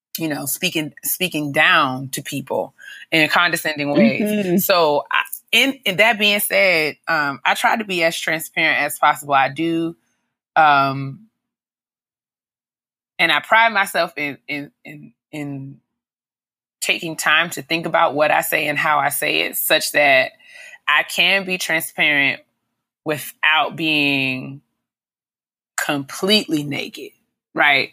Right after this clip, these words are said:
Speaker 1: So
Speaker 2: Yeah, I feel that. I feel
Speaker 1: so,
Speaker 2: that. <laughs>
Speaker 1: so, um, having,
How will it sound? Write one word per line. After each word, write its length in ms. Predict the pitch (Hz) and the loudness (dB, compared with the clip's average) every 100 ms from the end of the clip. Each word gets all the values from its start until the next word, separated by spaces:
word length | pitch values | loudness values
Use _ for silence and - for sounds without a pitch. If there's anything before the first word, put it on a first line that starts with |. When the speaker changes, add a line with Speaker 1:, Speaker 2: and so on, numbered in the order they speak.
| - | -8
Speaker 1:
So 600 | - - 165 147 139 - - _ - - | -4 0 2 2 0 -4 -12 _ -20 -6
Speaker 2:
Yeah, 200 | 196 180 | 0 0
I 40 | |
feel 280 | 190 262 254 | 2 4 4
that. 240 | 196 175 165 | 6 4 2
I 40 | |
feel 240 | 190 208 196 | 0 2 4
Speaker 1:
so, 20 | |
Speaker 2:
that. 240 | 170 196 320 | 4 2 0
<laughs> 0 | |
Speaker 1:
so, 480 | - 175 160 147 | 0 2 4 2
um, 720 | - 160 143 139 139 135 139 - _ _ _ _ _ _ _ _ _ _ _ _ - _ | 2 0 0 0 -4 -8 -10 -16 _ _ _ _ _ _ _ _ _ _ _ _ -20 _
having, 840 | - - 202 214 208 196 165 147 | -4 0 2 2 2 0 -2 -10